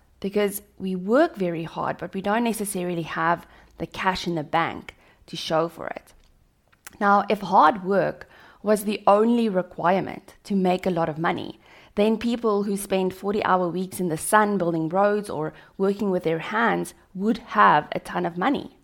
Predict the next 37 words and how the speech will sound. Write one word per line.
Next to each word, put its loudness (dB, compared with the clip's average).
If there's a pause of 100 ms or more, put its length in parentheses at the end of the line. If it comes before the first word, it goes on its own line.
(120)
right? -2
But -10
this 0
is -6
not -2
the -10
case. -12
We -2
know 2
this. -10 (600)
In -2
fact, 2 (360)
when 2
you 2
look 6
at -2
the 2
richest -2
people -4
in 0
the -2
world, -4 (380)
their 6
money 2
is -2
actually -2
working -2
for -6
them. 0 (220)
It's -10
multiplying 0
while 4
they're 0
sleeping, -4 (320)
right? -2
So 0
why 0